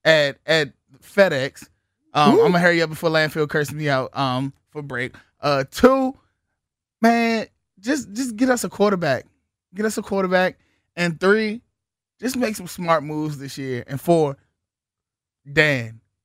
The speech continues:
Speaker 1: sell the team, bruh. It'll be better for all three sides. You, the fans,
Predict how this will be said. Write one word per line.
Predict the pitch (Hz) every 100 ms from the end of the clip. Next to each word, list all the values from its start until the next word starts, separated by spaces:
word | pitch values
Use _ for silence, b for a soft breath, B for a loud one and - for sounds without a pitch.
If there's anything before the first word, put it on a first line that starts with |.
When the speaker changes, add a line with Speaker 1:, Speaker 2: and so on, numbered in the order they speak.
| _
Speaker 1:
sell | _ - 151 170
the | 165
team, | 147 156 160 160 135
bruh. | 123 131 143 _ _ -
It'll | 160
be | 156 151
better | 147 151 143
for | 135 143 135 - -
all | 151 160
three | 151 151 165 160
sides. | - 139 123 110 113 131
You, | 143 175 175 185 196 _ _ _ _ _ _
the | 139
fans, | 127 175 170 170 160 165 -